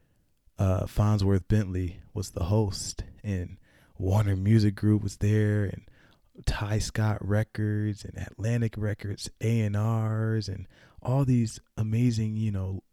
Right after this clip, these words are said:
labels that we hear about. They were there. All my dreams and goals and desires were before my eyes. And I remember feeling this rush on the inside of me,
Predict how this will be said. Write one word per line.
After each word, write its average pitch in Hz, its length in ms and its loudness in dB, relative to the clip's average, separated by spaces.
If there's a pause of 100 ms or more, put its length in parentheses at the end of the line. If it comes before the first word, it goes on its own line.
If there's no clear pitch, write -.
(400)
labels 123 420 2
that 107 100 0
we 104 120 0
hear 123 200 2
about. 104 320 0
They 120 100 4
were 120 180 6
there. 127 260 4
All 120 140 4
my 113 180 0
dreams 131 480 2
and 107 160 -2
goals 127 400 4
and 107 120 2
desires 101 640 0
were 104 80 -2
before 101 420 -2
my 104 180 0
eyes. - 540 -4 (540)
And 113 140 2
I 120 40 4
remember 113 420 4
feeling 117 420 2
this 95 260 0
rush 123 800 2
on 104 160 -2
the 104 140 -2
inside 120 460 -2
of 117 80 0
me, 98 280 -6